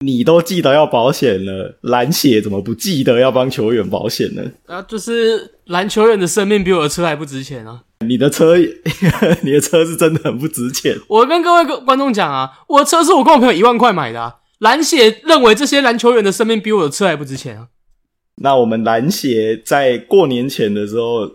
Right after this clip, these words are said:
Speaker 1: 除了高国豪跟胡拢茂保险的争议啊，在这个过年期间又出了更大的争议，由刘铮跳出来开了这个新春第一炮啊。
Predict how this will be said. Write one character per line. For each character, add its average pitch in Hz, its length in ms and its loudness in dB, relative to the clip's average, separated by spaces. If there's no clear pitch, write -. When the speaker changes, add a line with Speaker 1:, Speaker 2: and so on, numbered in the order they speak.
Speaker 1:
除 113 220 -8
了 117 180 -2
高 160 300 2
国 127 280 -2
豪 101 280 -4
跟 120 320 -6
胡 131 240 -2
拢 135 180 4
茂 123 340 -2
保 110 300 -4
险 104 240 -4
的 104 80 -8
争 120 260 -6
议 117 180 -8
啊， - 120 -12
在 131 200 0
这 135 100 -2
个 127 120 2
过 175 280 4
年 135 200 -4
期 131 220 -10
间 151 380 -4
又 202 200 4
出 180 240 0
了 151 100 4
更 165 260 0
大 156 220 0
的 127 100 -2
争 135 280 -4
议， 127 140 -10
由 117 260 -2
刘 135 340 -2
铮 170 240 0
跳 135 220 -2
出 139 220 -6
来 110 140 0
开 135 280 -2
了 123 120 0
这 113 100 -8
个 117 140 -4
新 156 240 -4
春 160 240 -4
第 143 240 -10
一 143 60 -12
炮 113 300 -4
啊。 - 140 -16